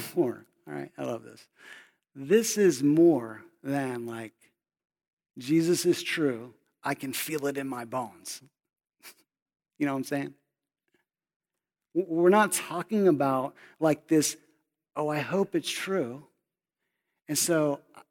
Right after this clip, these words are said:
I, I feel, I feel it." And, like, no, it's something deeper than that.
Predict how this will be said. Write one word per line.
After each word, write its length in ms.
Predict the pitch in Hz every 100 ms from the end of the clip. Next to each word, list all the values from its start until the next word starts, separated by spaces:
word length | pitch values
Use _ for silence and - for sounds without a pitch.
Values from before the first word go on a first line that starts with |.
| _ _ _
I, 60 | - -
I 100 | -
feel, 720 | - - 226 247 170 156 - -
I 60 |
feel 360 | - 240 254 143
it." 220 | 175 - _ _ _ _ _ _ _ _ _ _ _ _ _ _ -
And, 160 | -
like, 160 | 151 151 _ -
no, 280 | 175 135 123
it's 300 | 151 156 -
something 380 | 175 180 165 - _ _ _ _ _ _ _ _ 127
deeper 260 | 139 113
than 160 | 98 92
that. 180 | -